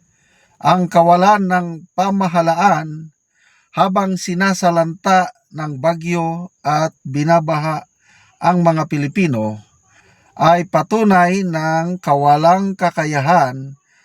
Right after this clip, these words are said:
at kainutilan sa oras ng pagsubok. Mahiya kayo, mga inutil." So,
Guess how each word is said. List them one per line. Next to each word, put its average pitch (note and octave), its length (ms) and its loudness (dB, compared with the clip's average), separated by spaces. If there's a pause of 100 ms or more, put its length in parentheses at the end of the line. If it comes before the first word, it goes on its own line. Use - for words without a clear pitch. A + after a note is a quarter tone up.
(180)
at D#3+ 240 2 (320)
kainutilan D#3 1300 -4 (240)
sa - 400 -4
oras F#3 640 0
ng C#3+ 320 -4
pagsubok. B2 720 -6 (880)
Mahiya C#3+ 800 2
kayo, E3 320 -4 (320)
mga D3+ 880 0
inutil." C3 560 -2 (1300)
So, G#2+ 480 -2